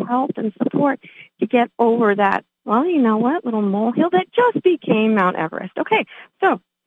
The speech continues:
I'm gonna give examples today, <clears throat> specific examples of the homeless shelter, the community resource that I was working with for the last six months. Yeah, it's pretty gross. I'm taking them to court now for different things, that,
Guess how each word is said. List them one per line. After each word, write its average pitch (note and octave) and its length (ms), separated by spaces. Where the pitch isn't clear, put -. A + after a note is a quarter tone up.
I'm C#4+ 120
gonna G#4 220
give F4+ 180
examples C#4 640
today, G3+ 360
<clears throat> A#3+ 400
specific B3+ 380
examples G#3 600
of F#3+ 220
the G3+ 500
homeless C#4 400
shelter, B3+ 420
the F#3+ 100
community A3 520
resource G3 600
that G3 100
I F#3 200
was F#3 200
working G#3+ 480
with G3 260
for F#3+ 80
the F#3+ 80
last F3+ 360
six - 240
months. B3+ 440
Yeah, B3 380
it's - 100
pretty C#4 180
gross. E4 340
I'm G#3+ 140
taking A#3+ 280
them B3+ 120
to C4 80
court F#4 260
now - 220
for G#3+ 100
different G#3+ 360
things, G#3+ 280
that, A3+ 100